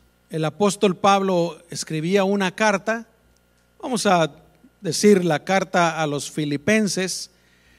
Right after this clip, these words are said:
y tan pronto como él escribía la carta, los filipenses la recibían,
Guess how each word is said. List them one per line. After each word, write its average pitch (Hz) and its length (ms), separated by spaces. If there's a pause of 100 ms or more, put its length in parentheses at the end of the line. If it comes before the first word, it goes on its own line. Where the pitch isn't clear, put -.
(320)
y 151 720 (1160)
tan 156 200
pronto 220 460
como 190 260
él 220 80
escribía 208 500
la 180 140
carta, 220 560
los 175 180
filipenses 180 600
la 160 100
recibían, 214 880